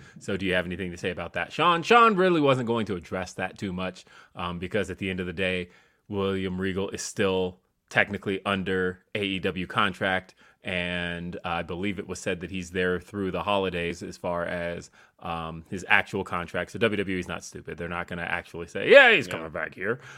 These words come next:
Speaker 1: Uh, so they <laughs> gave us the, uh, the line of, "Well, he's, he's very well respected." I love, by the way,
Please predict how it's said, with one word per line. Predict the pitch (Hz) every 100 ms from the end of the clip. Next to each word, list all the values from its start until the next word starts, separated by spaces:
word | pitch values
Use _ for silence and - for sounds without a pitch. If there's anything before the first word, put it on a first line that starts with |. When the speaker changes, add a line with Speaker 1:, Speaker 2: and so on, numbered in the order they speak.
| -
Speaker 1:
Uh, | - 98 104
so | - 131
they | 117 143
<laughs> |
gave | 117 226 147
us | 160 139
the, | - 123 120 110 107 - - -
uh, | 98 95 95 95
the | 95
line | 95 104 101 104
of, | 101 95 92 87 - _ _ _ _ _ - -
"Well, | 131 135 127
he's, | 113 117 113 98 - - _ -
he's | 98 95
very | 92 87 127 147 139
well | 127 110
respected." | 101 - 85 - 92 - -
I |
love, | 180 311 277 185
by | 151 131
the | 117
way, | 95 87